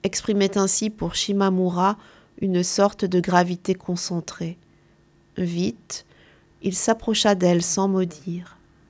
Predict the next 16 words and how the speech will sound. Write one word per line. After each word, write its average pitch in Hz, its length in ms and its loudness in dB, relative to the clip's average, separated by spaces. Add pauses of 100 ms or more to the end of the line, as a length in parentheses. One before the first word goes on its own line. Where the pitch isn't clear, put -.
(760)
Elle 185 160 2
esquissa 214 480 2
un 180 140 4
sourire, 175 680 -4 (560)
tournant 196 380 4
vers 175 240 4
lui 185 220 -2
son 180 240 -2
visage 180 580 4
lourdement 185 580 2
poudré 185 440 -2
à 180 60 2
la 170 140 2
mode 180 300 2
des 180 160 0
geishas, 175 560 -4